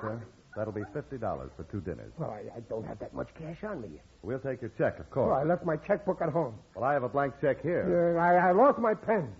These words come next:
Speaker 1: Use mine.
Speaker 2: I can't write. Uh, I mean, fifty dollars. W-, w-
Speaker 1: The money goes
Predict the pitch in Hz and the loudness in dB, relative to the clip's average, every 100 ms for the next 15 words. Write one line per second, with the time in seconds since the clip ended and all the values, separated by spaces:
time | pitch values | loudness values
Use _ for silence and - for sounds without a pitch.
0 | - 135 202 202 147 185 190 175 143 214 | -10 0 2 2 2 2 4 2 2 2
1 | 254 - 285 359 339 294 302 - - - | 2 2 4 4 2 4 4 2 -6 -20
2 | - - 226 240 226 202 - - - - | -14 -4 0 2 2 0 0 0 2 2
3 | - - - 262 247 208 170 - - - | 2 2 4 4 4 2 -2 -4 -8 -10
4 | - - - 285 277 - 226 170 262 277 | -18 -20 -2 -2 -2 -4 -4 -2 0 2
5 | 240 190 190 160 - 180 196 190 214 - | 2 0 -4 -8 -14 -12 -8 -8 -8 -12
6 | - - - - - 131 135 175 160 143 | -16 -16 -18 -20 -8 -8 -4 -6 -4 -6
7 | 127 139 139 | -6 -6 -4